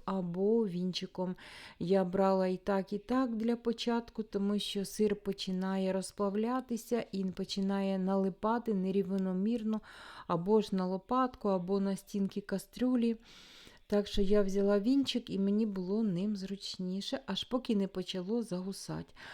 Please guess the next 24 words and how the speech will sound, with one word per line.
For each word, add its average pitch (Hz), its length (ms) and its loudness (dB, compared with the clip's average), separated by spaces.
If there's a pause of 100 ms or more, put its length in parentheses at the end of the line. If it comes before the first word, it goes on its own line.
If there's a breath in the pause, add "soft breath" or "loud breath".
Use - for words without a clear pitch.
(160 loud breath)
А 214 60 0
як 240 200 4
почало 247 400 0
загусать, 240 640 -2
то - 80 -4
я 214 240 -2
вже 240 380 -2
взяла 185 500 -4
лопатку. 190 640 -8
Ось 196 180 -2
дивіться, 180 600 -6 (760 loud breath)
вже 175 300 -2
який 180 480 -4
він, 185 220 -4
коли 196 300 2
він 190 140 0
такий 180 400 -6
по 175 160 -10
густоті, 180 560 -4
виключаємо 180 840 -2
вогонь 208 520 0 (760 loud breath)
і 226 180 0
забираємо 170 800 -2
його. 170 420 -6